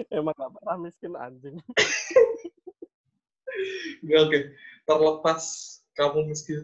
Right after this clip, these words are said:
Speaker 2: beneran atau enggak ya, Kop.
Speaker 1: Hmm.
Speaker 2: Terlepas dari itu, aku tuh jadi sosok temanku yang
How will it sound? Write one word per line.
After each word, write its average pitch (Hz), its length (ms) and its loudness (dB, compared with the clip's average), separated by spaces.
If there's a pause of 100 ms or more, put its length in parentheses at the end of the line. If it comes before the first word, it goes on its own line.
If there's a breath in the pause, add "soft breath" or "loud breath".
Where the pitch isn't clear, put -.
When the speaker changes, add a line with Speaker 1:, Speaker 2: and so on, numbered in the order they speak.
Speaker 2:
beneran 127 440 2
atau 131 260 -2
enggak 135 220 -2
ya, 127 160 2
Kop. - 200 -14 (920)
Speaker 1:
Hmm. 139 160 -14
Speaker 2:
Terlepas 123 300 -8
dari 123 260 4
itu, 120 180 -6 (600 soft breath)
aku 135 300 -2
tuh 202 180 4 (1120)
jadi 156 500 -6
sosok - 580 -2 (680)
temanku 139 960 -4
yang 135 320 -4